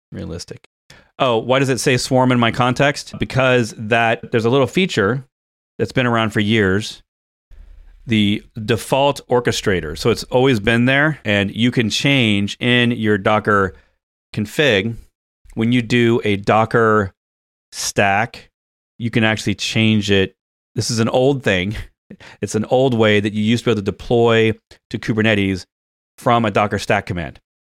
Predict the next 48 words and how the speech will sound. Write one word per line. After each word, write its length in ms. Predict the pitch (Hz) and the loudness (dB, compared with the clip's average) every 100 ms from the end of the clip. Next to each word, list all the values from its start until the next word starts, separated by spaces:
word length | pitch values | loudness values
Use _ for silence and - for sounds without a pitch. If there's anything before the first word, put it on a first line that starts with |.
| _ _ | _ _
But 360 | - 110 101 101 _ _ | -2 -2 -2 -6 _ _
Docker 220 | - 107 127 | -4 0 0
doesn't 220 | 110 113 | 0 -2
support 460 | - - 131 123 | -6 -4 0 0
that 180 | 120 131 | 0 0
anymore. 420 | 135 135 131 131 | 2 2 2 4
It, 160 | 120 110 | 2 0
it, 140 | 107 - - | -6 -8 -8
it 100 | 117 | -6
was 200 | 120 101 | -4 -4
a 40 | |
very 240 | 98 113 | 2 2
old 440 | 113 110 107 107 - - | 4 4 2 -2 -8 -2
idea. 300 | 110 107 113 | 0 2 2
It 20 | |
was, 160 | 113 - | 0 -2
it's 380 | 123 117 107 - | -2 -2 -2 -6
a, 60 | |
basically 400 | 104 - 110 123 | -4 -2 0 0
a 40 | 101 | -2
Kubernetes 520 | - 127 117 113 98 | -2 0 2 2 0
add-on. 380 | 101 107 110 107 | 0 0 0 -2
It 60 | - | 0
wasn't 260 | 107 107 110 | 0 2 2
even 160 | 101 | 2
really 240 | 101 104 95 | 2 2 2
an 60 | |
operator 540 | 92 98 104 104 104 101 | 2 2 2 4 2 2
or 240 | 98 92 | 2 2
a, 340 | 90 90 - 92 - - | 0 -2 -6 -10 -12 -14
a, 60 | |
a 40 | 101 | -10
controller. 480 | 101 101 107 110 107 | -6 0 2 4 2
It 80 | |
was 100 | 95 | 0
just 220 | 90 101 - | 0 0 -2
a 80 | |
container 420 | - 92 104 107 107 | -4 -4 -2 0 0
that 140 | 98 | 0
ran 240 | 98 101 | 0 -2
in 80 | 98 | -2
Kubernetes. 580 | 90 98 95 98 98 95 - _ _ - | -4 -4 0 0 -2 -4 -10 _ _ -6
And 120 | 104 | -2
you 60 | 107 | 0
could 140 | 110 | 0
actually 180 | 107 110 | -2 -2
do 140 | 107 | -2
Docker 580 | 95 101 101 110 104 98 | 0 0 0 0 0 -2